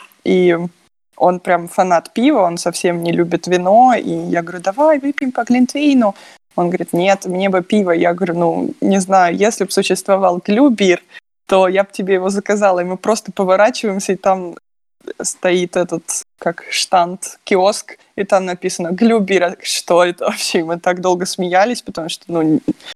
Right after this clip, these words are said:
прям это... А друг у меня немец, то есть он родился и вырос здесь, и он такой: «Я никогда этого не видел». И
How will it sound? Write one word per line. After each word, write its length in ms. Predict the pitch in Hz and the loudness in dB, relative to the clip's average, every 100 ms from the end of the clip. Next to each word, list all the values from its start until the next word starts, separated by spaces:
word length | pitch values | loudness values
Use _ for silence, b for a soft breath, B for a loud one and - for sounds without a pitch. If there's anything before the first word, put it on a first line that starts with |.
| _ | _
прям 300 | - 175 156 | -2 2 2
это... 340 | 151 - 151 156 b b _ - | -2 -4 -4 -6 b b _ -2
А 160 | 151 151 | 2 2
друг 300 | 160 190 190 | 0 0 0
у 60 | |
меня 160 | 175 156 | 0 0
немец, 400 | 170 208 202 - | 0 0 -2 -2
то 100 | 170 | -4
есть 200 | 165 - | -4 -4
он 160 | 160 165 | -4 -2
родился 480 | 180 175 196 185 175 | -2 2 2 2 0
и 40 | |
вырос 340 | 175 220 214 | 2 2 2
здесь, 500 | 202 185 196 180 - | 0 0 4 4 2
и 100 | - | -2
он 200 | 170 165 | 0 0
такой: 240 | 170 170 156 | -2 0 2
«Я 160 | 165 | 2
никогда 420 | 160 175 220 196 190 | 0 -2 -2 0 -2
этого 180 | 220 | -2
не 140 | 233 262 | 0 2
видел». 300 | 208 180 196 | 2 -2 -4
И 140 | - | -6